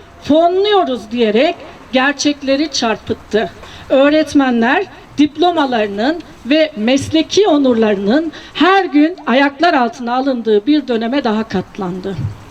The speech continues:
Doksan bir bin norm açığı varken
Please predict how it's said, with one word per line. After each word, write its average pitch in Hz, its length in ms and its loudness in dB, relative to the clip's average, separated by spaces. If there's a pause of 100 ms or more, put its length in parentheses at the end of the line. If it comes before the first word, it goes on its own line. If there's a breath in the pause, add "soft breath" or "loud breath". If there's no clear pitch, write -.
(1300 loud breath)
Doksan 370 540 2
bir 403 260 2
bin 269 240 2
norm 330 260 2
açığı 240 400 0
varken 240 500 -2